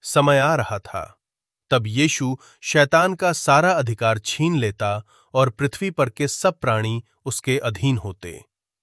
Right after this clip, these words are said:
शैतान ने दावा किया, संसार का सब अधिकार उसके पास है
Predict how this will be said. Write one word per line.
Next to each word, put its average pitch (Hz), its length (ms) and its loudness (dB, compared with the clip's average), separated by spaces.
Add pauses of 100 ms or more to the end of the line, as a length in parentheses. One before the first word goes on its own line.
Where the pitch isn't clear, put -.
(500)
शैतान 180 460 4
ने 208 120 2
दावा 131 340 2
किया, 113 400 -2 (260)
संसार 151 500 2
का 160 160 0
सब 180 280 2
अधिकार 117 420 0
उसके - 340 -4
पास 95 360 -4
है - 260 -14